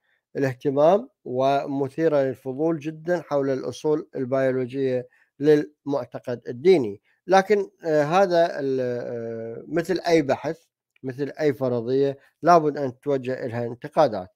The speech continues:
مثل بعض هاي الانتقادات ممكن اختص-، اختصرتها أنا إلى، آه، إلى خمسة انتقادات. أولا، أنه اتهموه بأنه اختزل الموضوع. آه، الاتهام الأول هو اتهام الاختزال.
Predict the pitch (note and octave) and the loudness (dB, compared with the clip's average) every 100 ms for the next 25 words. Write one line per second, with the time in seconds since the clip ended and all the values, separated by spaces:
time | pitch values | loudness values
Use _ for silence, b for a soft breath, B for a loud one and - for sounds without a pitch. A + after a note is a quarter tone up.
0 | B B B - G#3+ C4 A#3+ F3+ A3 C4 | B B B 0 2 2 -4 0 2 6
1 | G3 F3+ E3 E3 D3+ D#3 E3+ G#3 G#3 F3+ | 6 6 4 2 2 4 6 4 0 2
2 | G#3 - F3 E3+ - - - D3+ - D#3 | 2 4 0 0 -2 -6 -6 -10 -6 -6
3 | C3+ D3 C#3 F#3 D#3+ C3+ C3+ D3+ D3+ C#3+ | -6 -10 -4 -2 -2 -2 0 2 2 2
4 | C#3 - B2 B2 B2 _ _ _ _ - | 0 -2 -2 -2 -4 _ _ _ _ -4
5 | D#3 E3 D#3 - F#3+ F3+ F#3 F3+ _ - | 6 8 8 4 0 0 -6 -6 _ -14
6 | C3+ - B2+ G#2 G2+ G2 E3 G#3+ B3 G#3+ | -12 -12 -14 -12 -12 -6 4 6 8 6
7 | G3+ F#3 E3+ F3 F3+ - D#3 E3 F3+ E3+ | 2 2 2 2 -2 -6 -2 0 0 0
8 | D3+ D3+ C#3+ C#3+ C#3+ - - F3+ D3+ B2+ | 0 0 -2 -2 -6 -8 -4 -2 -2 -2
9 | B2 B2+ _ _ _ - D3+ C3+ G#2 G2 | -4 -8 _ _ _ -4 -2 -2 -6 -10
10 | - _ _ _ _ E3+ E3+ D#3+ D#3 D3 | -14 _ _ _ _ -2 0 -2 -8 -6
11 | D#3+ F3 E3+ D#3+ D#3 D#3 D3 D3 D#3 A#2+ | -2 0 0 0 2 0 0 -2 -2 -6
12 | A#2 - C3 C#3 C#3 - - D#3+ D#3 - | -12 -8 -4 -4 -6 -8 -8 -4 -4 -6
13 | C3 A2 G2 | -10 -8 -8